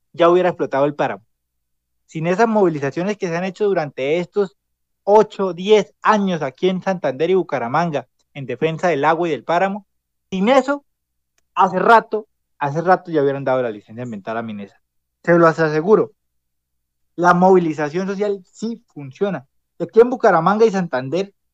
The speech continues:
hemos dado ese ejemplo de unidad, porque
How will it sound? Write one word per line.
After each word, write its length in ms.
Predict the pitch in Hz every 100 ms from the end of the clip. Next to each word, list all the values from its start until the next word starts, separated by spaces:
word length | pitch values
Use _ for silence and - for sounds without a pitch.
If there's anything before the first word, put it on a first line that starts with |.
| _
hemos 260 | 160 170 196
dado 220 | 190 185
ese 160 | 175 175
ejemplo 460 | 180 185 214 226 -
de 220 | 160 165
unidad, 640 | 151 151 139 135 180 175 _ _ _ _ _ _
porque 380 | - 156 - -